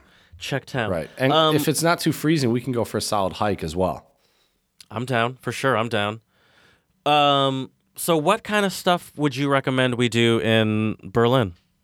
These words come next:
Speaker 1: We'll start with Berlin. We'll
Speaker 2: Oh,
Speaker 1: go through all
Speaker 2: man.
Speaker 1: the cities, but let's
Speaker 2: So,
Speaker 1: start with
Speaker 2: so,
Speaker 1: Berlin.
Speaker 2: so many things.
Speaker 1: Some must-see places, keeping in mind we have three days.
Speaker 2: Right. My, I mean, my number one favorite place, and I took Jeff here as well, um, is the East Side Gallery.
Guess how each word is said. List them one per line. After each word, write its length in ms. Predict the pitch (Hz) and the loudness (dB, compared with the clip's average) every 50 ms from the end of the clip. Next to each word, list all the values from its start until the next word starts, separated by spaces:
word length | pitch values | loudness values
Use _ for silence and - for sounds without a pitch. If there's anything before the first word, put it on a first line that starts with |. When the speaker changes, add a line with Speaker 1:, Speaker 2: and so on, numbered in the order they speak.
| _ _ _ _ _ _ _ _ _ | _ _ _ _ _ _ _ _ _
Speaker 1:
We'll 120 | 101 113 120 | -6 -6 -2
start 180 | - 147 139 | 0 2 2
with 120 | 127 117 - | 2 2 2
Berlin. 260 | 123 117 110 110 104 | 0 0 0 0 0
We'll 100 | 110 - | 0 2
Speaker 2:
Oh, 60 | 101 | 2
Speaker 1:
go 60 | 87 | 2
through 100 | 85 87 | 2 4
all 60 | - - | 2 2
Speaker 2:
man. 60 | 82 82 | 2 0
Speaker 1:
the 40 | |
cities, 300 | 80 82 107 92 92 92 | -2 -6 -8 -10 -10 -12
but 140 | - - - | -10 -6 -6
let's 120 | 113 117 - | -6 -4 -2
Speaker 2:
So, 60 | 135 | -2
Speaker 1:
start 60 | 120 | 0
with 60 | 117 | 2
Speaker 2:
so, 120 | 127 147 143 | 2 2 2
Speaker 1:
Berlin. 140 | 143 127 | 2 0
Speaker 2:
so 180 | 123 - - 139 | 2 2 4 4
many 220 | 135 131 123 113 | 4 4 4 2
things. 260 | 98 - 113 95 85 - | 0 0 0 -2 0 0
Speaker 1:
Some 240 | 175 170 151 139 143 151 | 0 0 0 -2 -2 0
must-see 460 | 160 170 - - - - 175 175 160 | 0 0 0 -2 -4 -2 -2 -2 -2
places, 480 | - - 151 143 139 - - 135 - | -2 0 0 0 0 -2 -4 -6 -6
keeping 240 | - - 151 143 143 135 | -4 -4 -4 -4 -2 -2
in 40 | |
mind 220 | 127 123 120 117 107 | 0 0 0 0 0
we 120 | 104 107 | 0 -2
have 120 | 107 101 - | -2 -2 -4
three 200 | - 110 104 92 | -6 -8 -6 -6
days. 180 | 90 - - - | -8 -10 -4 0
Speaker 2:
Right. 240 | 120 107 95 85 - | 2 2 2 2 -2
My, 180 | 101 101 113 117 - | -4 -4 -6 -4 -4
I 80 | - 147 | -4 -2
mean, 180 | 151 165 160 147 | -2 -2 0 0
my 160 | 147 151 170 | 0 -2 -2
number 260 | 190 202 202 185 170 | -2 -2 -2 -2 -2
one 260 | 143 135 139 139 147 127 | 0 0 -2 -2 -4 -4
favorite 300 | - 135 131 117 123 - | -4 -4 -4 -2 -4 -6
place, 500 | - - 113 104 98 98 92 - - - | -4 -2 0 0 0 0 -2 -4 -6 -6
and 160 | - 104 104 | -4 -2 -2
I 100 | 104 104 | -2 -2
took 260 | 101 - - 131 113 | -2 -2 -2 -4 -2
Jeff 300 | 98 101 113 110 110 - | 0 0 0 0 0 0
here 160 | - 123 107 | 0 2 2
as 100 | 98 90 101 | 2 2 0
well, 440 | 98 95 92 87 87 87 85 - _ _ _ _ _ _ _ _ | 0 0 0 0 -2 -4 -8 -12 _ _ _ _ _ _ _ _
um, 240 | - 95 95 95 95 - | -4 -2 -2 -2 -2 -4
is 160 | 135 110 98 | -6 -6 -6
the 160 | 110 - 131 | -6 -4 -2
East 140 | 117 104 - | -2 0 2
Side 220 | 117 101 95 87 | 2 0 2 0
Gallery. 480 | 85 87 82 82 85 80 65 65 - | 0 0 0 0 -2 -4 -6 -8 -12